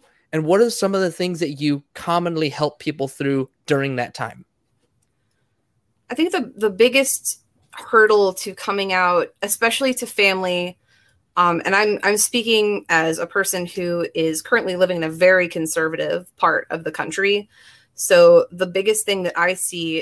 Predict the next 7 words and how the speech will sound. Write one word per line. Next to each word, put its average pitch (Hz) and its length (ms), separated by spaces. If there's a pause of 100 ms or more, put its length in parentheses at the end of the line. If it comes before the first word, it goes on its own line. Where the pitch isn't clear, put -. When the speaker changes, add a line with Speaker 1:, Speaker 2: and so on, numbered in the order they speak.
Speaker 2:
is 156 400
the 160 160
fear 190 560
that 160 480
their 160 260
parent 170 540
will, 156 480